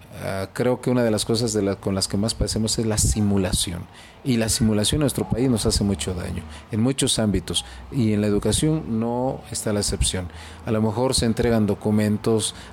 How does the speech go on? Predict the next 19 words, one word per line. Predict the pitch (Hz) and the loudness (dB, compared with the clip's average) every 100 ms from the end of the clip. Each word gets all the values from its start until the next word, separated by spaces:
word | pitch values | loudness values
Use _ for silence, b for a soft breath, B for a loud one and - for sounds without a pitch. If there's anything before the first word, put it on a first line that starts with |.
| - | -2
requisitos | 123 113 110 98 101 | 0 2 0 0 0
burocráticos, | 101 104 101 107 107 - 107 110 104 | 2 2 2 0 0 0 0 0 2
lo | 107 98 | 0 0
que | 101 | 2
la | 98 | 0
autoridad | 92 101 104 104 | 2 2 2 2
quiere | 104 98 | 0 2
saber, | - 107 107 107 107 B B B | 2 2 4 2 0 B B B
este, | - 92 101 | -4 -2 0
mediante | 98 101 95 107 | 2 2 0 2
papel, | 92 - 120 123 B B - | 2 2 0 -2 B B -2
pero | 117 | 0
en | |
las | 113 139 | 2 4
aulas | 139 131 | 4 4
no | 131 | 4
se | - | 2
cambia | 127 123 123 | 0 2 2
nada. | 123 117 | 2 0